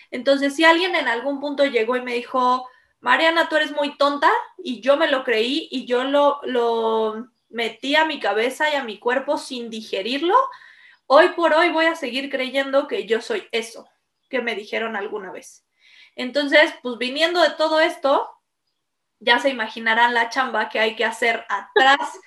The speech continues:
<laughs> de darnos valor o restarnos valor. ¿Estás de acuerdo, Ben?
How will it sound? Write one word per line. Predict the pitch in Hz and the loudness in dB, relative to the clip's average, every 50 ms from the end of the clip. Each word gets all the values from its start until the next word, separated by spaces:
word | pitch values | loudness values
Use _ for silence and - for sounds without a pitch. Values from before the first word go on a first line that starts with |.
| - _ _ - | -20 _ _ -20
<laughs> | - - _ _ _ _ _ _ | -20 -20 _ _ _ _ _ _
de | 214 202 233 240 240 240 262 285 - - - | -6 2 4 6 8 8 8 6 4 2 -2
darnos | 214 233 254 262 285 294 285 277 269 262 269 311 359 - 247 | 2 6 6 8 8 6 4 2 0 2 2 2 2 0 2
valor | 277 285 269 269 269 269 294 311 294 - - | 4 4 4 4 6 4 4 4 2 0 4
o | - 277 277 302 320 | 6 8 8 8 6
restarnos | 294 277 247 247 285 - - - 285 294 311 262 262 254 247 240 233 220 | 6 2 0 0 -2 -2 0 2 4 4 4 2 0 -2 -2 -2 -2 0
valor. | 226 233 262 339 440 381 - - - - _ _ _ _ _ | 0 2 4 4 4 2 2 0 -6 -14 _ _ _ _ _
¿Estás | - 262 - _ 285 285 277 | -14 -14 -4 _ 2 2 4
de | 269 269 | 4 4
acuerdo, | 277 277 277 262 262 247 247 240 | 4 4 2 2 2 2 0 2
Ben? | 247 269 381 | 0 0 -2